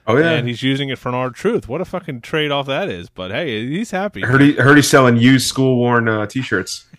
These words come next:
Speaker 2: <laughs> Um, this is, uh, I got two Macho Man N W Os.
Speaker 1: Still have not seen it, man.
Speaker 2: No, I
Speaker 1: They're
Speaker 2: haven't
Speaker 1: not
Speaker 2: either.
Speaker 1: up here yet.
Speaker 2: Not
Speaker 1: Nope.
Speaker 2: here, not here either. This is from, uh, actually Chris Clary, who's local. Uh, I think he saw it, like, kinda closer to the D C area.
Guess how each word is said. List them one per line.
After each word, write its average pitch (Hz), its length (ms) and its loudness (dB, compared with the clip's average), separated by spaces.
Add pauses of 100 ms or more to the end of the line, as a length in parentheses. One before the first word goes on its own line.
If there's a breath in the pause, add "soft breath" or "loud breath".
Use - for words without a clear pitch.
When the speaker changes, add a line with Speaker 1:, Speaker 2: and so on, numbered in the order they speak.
(160)
Speaker 2:
<laughs> 214 120 -6 (800 soft breath)
Um, 120 500 -6
this 143 240 -14
is, 143 320 -8
uh, 107 200 -6
I 113 100 -12
got 117 140 -12 (100)
two 165 480 -2
Macho 120 440 -6
Man 110 500 -6
N 123 140 -10
W 120 120 -6
Os. 113 60 -6
Speaker 1:
Still 120 260 4
have 107 200 0
not 120 240 0
seen 147 220 2
it, 107 120 2
man. 110 340 -2 (180)
Speaker 2:
No, 120 200 -10
I 107 120 -8
Speaker 1:
They're 107 80 -2
Speaker 2:
haven't 107 100 -2
Speaker 1:
not 113 160 2
Speaker 2:
either. - 40 4
Speaker 1:
up 139 100 -2
here 120 140 2
yet. 104 260 0
Speaker 2:
Not 110 80 -10
Speaker 1:
Nope. 110 140 0
Speaker 2:
here, 147 160 -2
not 123 180 -6
here 143 280 -4
either. 143 200 -6
This 131 280 -8
is 123 80 -8
from, 107 360 -6
uh, 95 280 -8
actually 104 300 -10
Chris - 280 -6
Clary, 135 420 -4
who's 95 200 -8
local. 110 480 -4 (400 soft breath)
Uh, 98 220 -8
I 95 40 -10
think 135 160 -12
he 123 60 -8
saw 110 240 -4
it, - 80 -8
like, 104 140 -16
kinda 107 260 -12
closer 113 380 -6
to 98 260 -6
the 87 80 -12
D 98 240 -10
C 101 320 -12
area. 95 380 -8